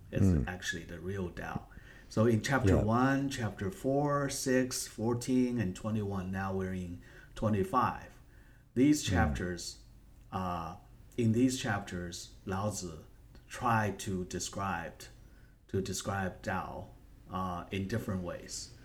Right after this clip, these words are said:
Speaker 1: So I was wondering if you could share with our listeners, you know, your key take on the, the, the nature and the characteristics of Tao from these chapters, and then, you know, maybe we can,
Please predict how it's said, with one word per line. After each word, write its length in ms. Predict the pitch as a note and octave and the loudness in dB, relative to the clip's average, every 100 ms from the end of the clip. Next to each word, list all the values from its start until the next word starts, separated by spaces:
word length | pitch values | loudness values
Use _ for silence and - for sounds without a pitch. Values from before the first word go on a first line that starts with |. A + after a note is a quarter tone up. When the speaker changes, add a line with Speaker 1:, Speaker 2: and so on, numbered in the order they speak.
| - - - | -20 -20 -6
Speaker 1:
So 340 | - A#2+ A#2 | 2 4 4
I 80 | A2+ | 2
was 180 | A#2+ A2+ | 2 2
wondering 480 | A#2+ D3 D3 C3+ B2 | 2 2 2 2 2
if 240 | A2+ G#2+ | 0 -2
you 140 | A2 A#2+ | 0 0
could 260 | A#2+ G#2+ | 0 -2
share 500 | - - A#2+ B2+ A2 G2 | -2 0 2 4 2 0
with 200 | G2 F#2+ | -2 -2
our 200 | F#2+ F#2 | -2 -2
listeners, 760 | G#2 - G#2+ G#2+ G#2+ G#2+ - - - - - - - | -2 -2 -2 0 -2 -4 -10 -14 -20 -20 -20 -20 -8
you 120 | A2 | 0
know, 140 | A2 G2+ | 2 2
your 280 | F#2+ G#2+ A2+ | 2 2 2
key 260 | - A2+ | 2 0
take 380 | - A#2 G#2 G2 G2+ | 0 -2 -2 -2 -2
on 400 | G2 F#2 F#2 F2+ - - - | -2 -2 -4 -6 -14 -12 -6
the, 120 | F#2+ - - - | -6 -8 -20 -10
the, 340 | - G#2 G#2+ G2 - | -6 -4 -4 -4 -6
the 100 | - | -4
nature 600 | G2 B2+ B2+ - - - - - - - - - | 2 4 4 2 -6 -12 -18 -20 -20 -20 -14 -8
and 280 | F#2+ F#2 | -4 -4
the 100 | F#2 | -4
characteristics 960 | F2+ A2+ F#2+ - G2 G2 G2+ - - - | -6 -4 -6 -4 -4 -2 -2 -4 -8 -8
of 180 | F#2 - | -10 -6
Tao 500 | F#2 F#2 E2+ F#2 A2 - - - - - | -4 -2 -2 -6 -8 -16 -20 -20 -20 -8
from 260 | - G#2 G2 | 0 2 4
these 260 | C3 D3 | 4 4
chapters, 680 | - B2 G#2+ - G#2+ A2 A2 | 2 0 0 0 0 0 -2
and 200 | G2+ F#2+ | -2 -2
then, 360 | G2+ G2 G2 G2 - | -2 -2 -4 -6 -8
you 140 | G#2+ | -6
know, 140 | G2 | -4
maybe 340 | F#2+ G2 G2 F#2+ | -4 -2 -2 -2
we 140 | F#2+ | -4
can, 300 | - G2 F#2 | -2 -2 -4